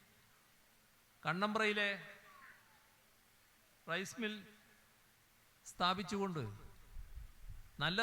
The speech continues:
നിലയിൽ ഈ നെല്ല് സംസ്കരിക്കുന്ന പ്രവർത്തനത്തിൽ ഏർപ്പെടാനാണ് ഉദ്ദേശിക്കുന്നത്. പതിനയ്യായിരം മെട്രിക് ടൺ സംഭരണശേഷിയുള്ള സൈലോയും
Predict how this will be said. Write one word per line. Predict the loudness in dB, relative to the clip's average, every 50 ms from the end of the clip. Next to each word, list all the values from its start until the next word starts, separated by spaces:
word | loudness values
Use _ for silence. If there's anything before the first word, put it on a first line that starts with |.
| 4 6
നിലയിൽ | 4 4 4 2 0 -2 -4 -8 -10 -12 -12 -12 -12 -14 -10 -8 -8 -6 -6 -8 -10 -10 -12 -12 -12 -14 -16 -18 -20 -20 -20 -18 -14 -14 -14 -12 -12 -14 -16 -16 -16 -16 -10 -8
ഈ | -4 0 0
നെല്ല് | 0 2 4 4 4 4 2 0 -6 -12 -8 -6
സംസ്കരിക്കുന്ന | -2 -2 -2 -2 0 -2 -2 -2 -2 -2 0 0 0 0 -2 -4 -12 -18 -14 -6
പ്രവർത്തനത്തിൽ | -2 0 0 0 0 0 0 0 0 2 0 0
ഏർപ്പെടാനാണ് | 0 2 2 4 4 4 4 4 2 0 -2 -4 -8 -12 -8 -8 -2
ഉദ്ദേശിക്കുന്നത്. | 0 0 0 0 0 -4 -6 -6 -6 -6 -8 -10 -16 -20 -20 -20 -20 -20 -20 -20 -20 -20 -20 -20 -20 -20 -20 -20 -20 -20 -20 -20 -20 -20 -20 -20 -8 -4
പതിനയ്യായിരം | -2 0 2 2 2 4 6 6 6 6 6 6 4 2 2 -2 -6 -10 -14 -18 -20 -20 -20 -20 -20 -20 -20 -20 -20 -20 -20 -20 -20 -20 -20 -20 -20 -20 -20 -20 -16 -6 -4 -4
മെട്രിക് | -2 -2 -2 -2 0 0
ടൺ | 0 0 2 0 -2
സംഭരണശേഷിയുള്ള | 0 2 2 2 2 2 2 2 2 0 0 0 -2 -4 -2 0 2 2 0 0 -2 -8 -16 -18 -18 -20 -20 -20 -20 -20 -20 -20 -20 -20 -20 -20 -20 -20 -20 -20 -20 -20 -20 -14 -10 -4 0
സൈലോയും | 2 2 4 4 4 4 4 2 0 -2